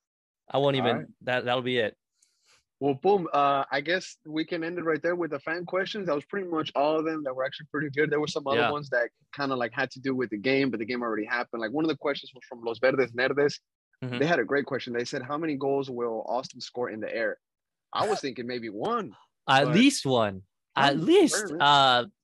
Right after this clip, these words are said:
Speaker 1: uh, I don't know. And that one I didn't get either. I, I know you guys know we suck at that, but I don't know.
Speaker 2: Yeah.
Speaker 1: I don't know. Maybe, I don't know if you guys have guys who are good in the air or, or not. I have no idea. But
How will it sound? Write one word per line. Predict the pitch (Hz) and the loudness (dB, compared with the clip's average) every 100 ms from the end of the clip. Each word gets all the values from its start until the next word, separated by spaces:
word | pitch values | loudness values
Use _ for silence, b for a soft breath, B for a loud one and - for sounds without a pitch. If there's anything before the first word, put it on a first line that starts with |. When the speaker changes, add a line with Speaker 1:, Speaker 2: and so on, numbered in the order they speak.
| - | 2
Speaker 1:
uh, | 131 113 - | 4 4 4
I | 135 | 6
don't | 123 | 6
know. | 107 107 | 4 2
And | 165 165 | 4 6
that | 240 | 6
one | 220 127 | 6 4
I | 120 | 2
didn't | 131 123 | 2 2
get | 120 117 | 2 2
either. | 131 98 98 | 2 0 0
I, | 131 127 - | 0 -2 0
I | 143 | 2
know | 156 262 | 6 6
you | 196 | 6
guys | 151 135 | 4 4
know | 147 156 | 4 4
we | 127 113 | 4 0
suck | - 160 127 | 2 4 4
at | 139 - | 0 0
that, | 113 110 | 0 2
but | 123 113 - _ _ - | 2 0 -2 _ _ 0
I | |
don't | 202 | 4
know. | 247 269 | 6 4
Speaker 2:
Yeah. | 104 | 2
Speaker 1:
I | 120 151 | 2 2
don't | 165 | 4
know. | 156 | 2
Maybe, | 160 165 - | 2 -2 -6
I | 139 | -2
don't | 196 | 0
know | |
if | 170 | 0
you | 151 | 0
guys | 156 | 2
have | 151 123 - _ | 0 -2 -8 _
guys | 120 135 143 | -2 0 -2
who | 123 120 - | -6 -10 -2
are | 113 | 0
good | 117 131 | 0 0
in | |
the | 113 110 | 0 2
air | 185 202 | 2 2
or, | 151 147 | 0 2
or | 143 | 2
not. | 156 175 | 4 4
I | |
have | 131 | 2
no | 123 | 2
idea. | 123 120 123 92 | 2 4 2 2
But | 101 101 | 2 0